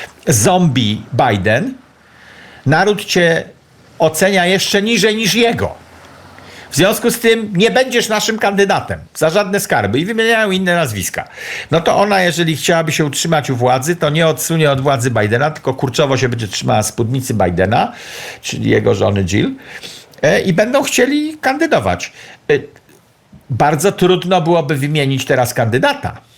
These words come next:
bo naród amerykański w prawyborach, ci, którzy na demokratów głosowali, wybrali Bidena swoim kandydatem. I teraz musisz ich pozbawić tego głosu.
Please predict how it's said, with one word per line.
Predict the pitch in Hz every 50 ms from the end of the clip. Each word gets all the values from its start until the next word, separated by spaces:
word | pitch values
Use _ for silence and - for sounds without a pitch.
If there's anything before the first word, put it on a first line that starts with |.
| _ _ _ _ _ _ _ _ _ _ _ _ _ _ _ _ _ - - - -
bo | 104 90 135 120 113 123 - - - - - _ _ _ _ _ _ _ _ _ _ _ _ _ _ _ - - _ _ _ _ -
naród | 120 120 131 139 156 175 170 -
amerykański | 170 156 143 135 131 127 131 127 120 131 - - - 170
w | -
prawyborach, | - 151 143 135 135 135 117 113 101 92 92 117 165 170 - - - _ -
ci, | - - 135
którzy | 127 - 139 120 123
na | 123 117
demokratów | 113 120 110 110 107 - 120 110 - - 110 98 - - - 170 - -
głosowali, | 104 117 113 - 123 110 92 87 85 85 101 143 180 - - - - -
wybrali | 104 101 120 101 131 139 202 247 269 170 104 95 101 - - 127
Bidena | 113 110 98 120 127 143 151
swoim | 127 - - 123 120 110
kandydatem. | 98 - 101 92 101 - 247 247 247 - 82 78 - - _ _ _ _ - - - - - - - _ _ -
I | 127
teraz | - 135 123 123 117 -
musisz | 131 117 - 135 - -
ich | 110
pozbawić | - 127 117 95 101 113 104 98 104 98 - - - _ -
tego | 120 101 98 110
głosu. | 113 196 277 247 - - - - -